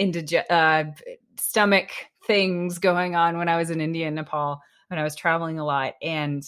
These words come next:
um, I went into a sitting of strong determination, uh,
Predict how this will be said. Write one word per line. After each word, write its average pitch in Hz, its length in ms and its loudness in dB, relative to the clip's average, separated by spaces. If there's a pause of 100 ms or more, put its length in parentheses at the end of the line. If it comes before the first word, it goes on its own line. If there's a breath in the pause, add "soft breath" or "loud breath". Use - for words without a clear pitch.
um, 147 640 -2 (260)
I 165 920 4 (400)
went 165 480 -4
into 180 260 -2
a 175 60 2
sitting 175 240 -4
of 151 80 -8
strong 170 180 -2
determination, 165 800 -4 (880)
uh, 143 380 4